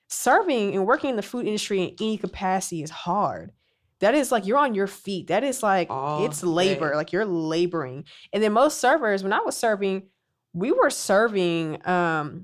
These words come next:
Speaker 1: we would work split shifts. We would be there all morning. We'd have, like, maybe an hour or two-hour break. Maybe, sometimes. Sometimes we, we work straight through. And we come back and work from, like, maybe four to, like, ten or eleven. So you're working
Speaker 2: Service,
Speaker 1: literally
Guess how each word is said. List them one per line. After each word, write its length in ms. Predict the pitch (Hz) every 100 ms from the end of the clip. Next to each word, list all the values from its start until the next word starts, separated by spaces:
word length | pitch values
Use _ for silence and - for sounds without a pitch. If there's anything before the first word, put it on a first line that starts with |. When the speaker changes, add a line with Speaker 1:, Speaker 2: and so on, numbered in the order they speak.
| 190
Speaker 1:
we 120 | 240
would 100 | 277
work 240 | 175 180 -
split 440 | - - 180 -
shifts. 360 | - 165 160 175
We 80 | 214
would 140 | 185
be 100 | 180
there 160 | 170 165
all 120 | 175
morning. 420 | 165 160 156 170
We'd 140 | 175
have, 180 | 175 160
like, 140 | 160 160
maybe 280 | 160 160
an 100 | 156 -
hour 240 | 147 143
or 60 | 143
two-hour 400 | - 165 147 143
break. 380 | 147 147 131 - _ _ _
Maybe, 440 | 185 196 180 - -
sometimes. 600 | - 196 180 - 170 170
Sometimes 280 | 208 190 185
we, 220 | 175 165 202
we 100 | 190
work 180 | 170 -
straight 280 | 180 151
through. 260 | 185 165 175 - - - 190
And 120 | 196
we 80 | 202
come 240 | - 190
back 240 | 180 170 156
and 140 | 160
work 200 | 170 165
from, 160 | - 170
like, 160 | 160
maybe 240 | 165 165 160
four 480 | - 185 175 160 156
to, 140 | 170
like, 220 | 151 - -
ten 300 | - 160 139
or 80 |
eleven. 480 | 151 151 139 - - - _ -
So 120 | 202
you're 120 | 247
working 500 | 214 185 185 185 165
Speaker 2:
Service, 40 | 160
Speaker 1:
literally 680 | 175 180 165 160 151 147